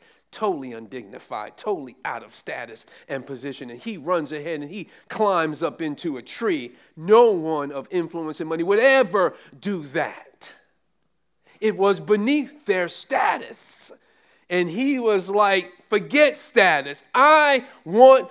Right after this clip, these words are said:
to find out who Jesus is." You've ever been so desperate to seek out something that you are willing to look crazy and foolish doing it? For some of us, we've grown and we've been so dignified that, boy, we wouldn't dare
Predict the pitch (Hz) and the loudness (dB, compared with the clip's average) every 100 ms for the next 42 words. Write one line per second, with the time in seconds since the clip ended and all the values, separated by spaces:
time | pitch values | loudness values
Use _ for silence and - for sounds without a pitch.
0 | - - 226 233 254 254 240 226 226 233 | -10 0 0 6 6 6 4 4 4 6
1 | 220 180 214 254 233 - _ - 202 226 | 4 0 -4 -2 -2 -8 _ -12 -8 -8
2 | 208 196 185 - 214 170 147 185 - 254 | -4 -4 -6 -2 2 2 0 -14 -4 -2
3 | 233 214 151 220 190 - 175 151 - - | 0 -2 -2 -4 -4 -4 -6 -6 -14 -14
4 | 131 233 - - 165 139 _ _ - 156 | -2 -2 -4 -12 -12 -12 _ _ -18 -16
5 | - - - 233 - 202 196 196 - 202 | -16 -16 -10 -12 -4 0 0 -2 -8 -6
6 | 175 175 147 139 165 - 214 165 143 - | -6 -8 -8 -4 -4 -4 -2 -2 -2 -12
7 | _ 143 214 220 185 170 190 175 185 180 | _ -4 0 2 0 -4 -8 -4 -4 -6
8 | - 226 233 185 180 151 - 208 196 180 | -4 -2 0 -4 -8 -8 -8 -8 -6 -8
9 | 165 143 180 202 208 220 _ _ _ _ | -10 -6 -6 -6 -12 -18 _ _ _ _
10 | _ _ _ _ _ _ _ _ _ _ | _ _ _ _ _ _ _ _ _ _
11 | _ _ _ _ _ _ _ _ _ _ | _ _ _ _ _ _ _ _ _ _
12 | 139 123 170 147 127 127 147 127 127 143 | -16 -10 -8 -8 -10 -10 -12 -12 -8 -8
13 | 139 127 131 131 135 139 127 151 135 120 | -8 -10 -14 -14 -14 -14 -14 -14 -14 -14
14 | 139 131 - 139 131 123 117 104 120 139 | -14 -16 -16 -14 -12 -14 -16 -18 -16 -14
15 | 131 139 131 127 120 110 135 120 90 | -14 -14 -16 -18 -20 -18 -18 -18 -20